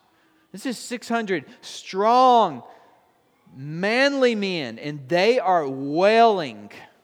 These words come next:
and weeping until they have no more strength.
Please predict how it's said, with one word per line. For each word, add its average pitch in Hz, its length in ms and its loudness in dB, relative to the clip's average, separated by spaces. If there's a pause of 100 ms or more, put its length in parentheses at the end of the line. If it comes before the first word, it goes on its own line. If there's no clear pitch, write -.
(480)
and 123 220 -14
weeping 139 600 -8 (600)
until 170 260 -10
they 160 140 -6
have 143 240 -6
no 143 300 -10
more 208 240 -6
strength. - 760 -14